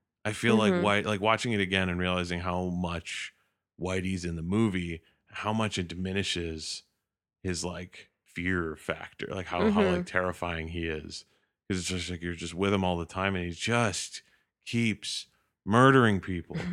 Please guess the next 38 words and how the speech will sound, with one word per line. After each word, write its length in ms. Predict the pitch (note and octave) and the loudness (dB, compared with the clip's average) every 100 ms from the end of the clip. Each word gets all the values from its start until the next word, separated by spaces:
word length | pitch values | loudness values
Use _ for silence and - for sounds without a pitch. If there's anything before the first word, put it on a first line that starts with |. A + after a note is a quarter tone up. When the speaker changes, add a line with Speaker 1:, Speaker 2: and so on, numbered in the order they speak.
| G3+ | 0
Speaker 2:
<laughs> 280 | - A3 - | 2 -2 6
Speaker 1:
over 400 | B2 C#3+ B2+ A#2 | 8 10 10 8
and 80 | G#2+ | 8
over, 360 | A#2+ C3+ A2 F#2+ | 8 6 4 2
to 120 | G#2+ | 2
the 100 | C3 | 2
point 100 | G#3 | 6
Speaker 2:
Yeah. 180 | D#3+ D3 | 6 4
Speaker 1:
where 80 | |
by 140 | A#2+ A#2 | 4 4
the 120 | A2 | 6
end 120 | A#2+ | 4
of 60 | A2 | 2
the 60 | G#2+ | 2
movie, 340 | C3 D#3+ A2+ | 2 2 2
like, 160 | G#2 G#2 | 0 -2
he's 140 | F#2 | -2
doing 220 | G2+ G#2+ | 0 2
it 120 | G#2+ - | 4 2
again. 800 | G2+ F#2 G#2+ A#2 G#2 F#2 F#2 F#2+ - - - - | -2 0 4 4 4 4 0 -2 -10 -20 -6 2
And 160 | A#2 | 4
it 120 | A#2 A#2+ | 4 4
Speaker 2:
Yeah. 40 | |
Speaker 1:
literally, 420 | B2 B2 B2 A#2+ | 4 6 6 4
like, 320 | F#2+ A#2+ G2+ - | 4 2 0 0
<laughs> 40 | C#3+ | 2
it's 220 | - C#3+ C3+ | 2 4 4
like 180 | B2 - | 4 4
everybody 500 | A#2 A#2 A#2 A#2+ A2+ | 4 6 6 6 6
in 120 | A2 | 4
the 100 | G#2 | 4
scene 360 | - A#2+ A2 F#2+ | 2 2 4 2
has 160 | G2 F#2+ | 0 0
also 460 | G2+ G2 G#2 G2 | 0 0 0 0
gotten 540 | F#2 G2 - F2+ F2 F2 _ _ - | 0 0 0 -4 -4 -6 _ _ -4
tired 300 | G2 F#2+ F2+ | 2 2 2
of 120 | E2+ | -2
it. 180 | E2 | -6